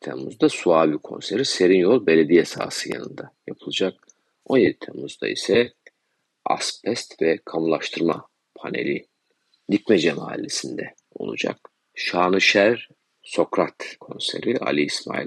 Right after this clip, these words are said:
Korkmaz festival alanında yer alacak on yedi Temmuz'da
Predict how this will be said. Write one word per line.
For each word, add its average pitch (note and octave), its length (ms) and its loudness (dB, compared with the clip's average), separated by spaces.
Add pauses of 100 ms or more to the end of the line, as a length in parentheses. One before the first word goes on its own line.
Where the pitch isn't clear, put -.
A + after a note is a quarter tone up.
(120)
Korkmaz - 640 -8 (160)
festival - 540 -2 (180)
alanında G#1+ 500 -6 (960)
yer - 140 -6
alacak - 680 -8
on G1+ 120 -10
yedi G1+ 220 -8
Temmuz'da - 540 -18